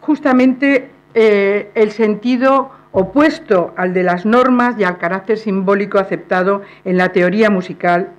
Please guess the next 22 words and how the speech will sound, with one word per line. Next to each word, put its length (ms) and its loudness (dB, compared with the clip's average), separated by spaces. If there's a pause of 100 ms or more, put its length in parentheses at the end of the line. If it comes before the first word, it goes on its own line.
y 100 -4
artística 800 -8 (240)
de 140 -6
la 200 -4
época. 400 -16 (480)
Así, 520 0 (260)
los 180 2
instrumentos 800 2
que 140 2
significan 920 0 (220)
que, 100 2
y, 360 -6
y 140 -6
que 140 -4
simbolizan 840 0
desde 600 -2
de, 680 -2
muchas 420 -4
épocas 340 -4
atrás 440 0
la 160 2
armonía, 720 2